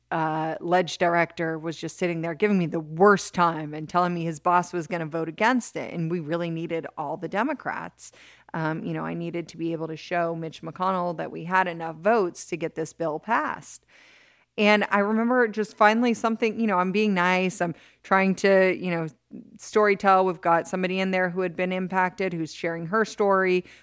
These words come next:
We're just really trying to, um, convince them every which way we can. And finally, I just looked at him and I'm like, "Okay, so you're telling me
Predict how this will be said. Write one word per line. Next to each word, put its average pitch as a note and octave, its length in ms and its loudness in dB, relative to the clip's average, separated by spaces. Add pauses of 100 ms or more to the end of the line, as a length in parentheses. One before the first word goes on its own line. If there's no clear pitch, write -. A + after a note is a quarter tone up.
(140)
We're F3+ 100 2
just D#3+ 220 -6
really G3+ 420 4
trying F3+ 400 -2
to, F3 420 0
um, D#3+ 400 -2 (580)
convince F#3+ 340 2
them F3 160 0
every F#3 260 2
which E3+ 240 -2
way E3 140 0
we D#3+ 120 -4
can. D#3 380 -8 (380)
And F3 200 -4
finally, A#3+ 440 6
I F3 80 4
just E3 240 -6
looked F#3+ 320 0
at E3 80 2
him D#3+ 180 -6
and E3 100 -8
I'm E3+ 60 -6
like, D#3+ 300 -8
"Okay, G#3+ 240 2 (180)
so - 160 -4
you're G#3+ 380 4
telling D4 480 6
me E3+ 340 -8